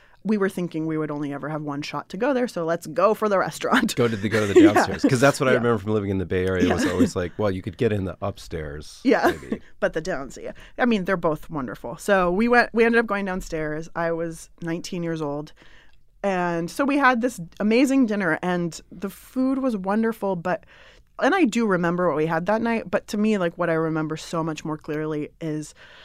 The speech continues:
Speaker 1: I had never been to a restaurant where I felt so cared for. It felt like eating in someone's home, where there was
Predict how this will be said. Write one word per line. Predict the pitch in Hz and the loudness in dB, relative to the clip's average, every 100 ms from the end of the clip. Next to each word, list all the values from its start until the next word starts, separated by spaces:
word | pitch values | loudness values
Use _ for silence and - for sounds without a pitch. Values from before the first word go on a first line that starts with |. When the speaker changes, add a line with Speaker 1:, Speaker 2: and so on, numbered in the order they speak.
| - - _ _ _ _ | -20 -20 _ _ _ _
Speaker 1:
I | 180 208 | -2 0
had | 208 | 0
never | 185 180 | 0 -2
been | 170 170 175 | -2 -2 -2
to | 165 | -2
a | |
restaurant | 156 156 - 156 147 - | 0 -2 -4 -4 -4 -4
where | 156 147 - | -4 -4 -4
I | 151 151 | -8 -8
felt | - 151 147 - | -8 -6 -6 -8
so | - 147 | -8 -8
cared | - 156 226 | -6 -6 -6
for. | - - | -4 -6
It | - | 0
felt | 233 | 0
like | 262 214 | 2 -2
eating | 190 180 | -4 -4
in | 165 | -6
someone's | 175 165 151 | -6 -6 -8
home, | - 208 196 143 | -6 -4 -4 -4
where | 160 165 | -4 -2
there | 160 | -2
was | 160 | -4